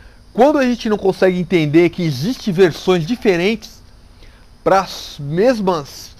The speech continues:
realidade, pra mesma realidade, né, pro mesmo território, a gente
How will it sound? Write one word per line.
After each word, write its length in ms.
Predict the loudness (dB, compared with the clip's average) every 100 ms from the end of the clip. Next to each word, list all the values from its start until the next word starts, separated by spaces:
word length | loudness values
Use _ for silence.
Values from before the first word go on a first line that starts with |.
| -20 -20 -20 -20 -20 -2
realidade, 680 | 6 6 6 6 6 6
pra 180 | 4 2
mesma 300 | 2 0 2
realidade, 640 | 4 4 4 6 6 4
né, 100 | 0
pro 160 | 0 2
mesmo 320 | 2 0 -4
território, 720 | 0 2 2 0 2 4 2 -4 -16 -20 -20 -12
a 80 | -8
gente 300 | -6 -8 -10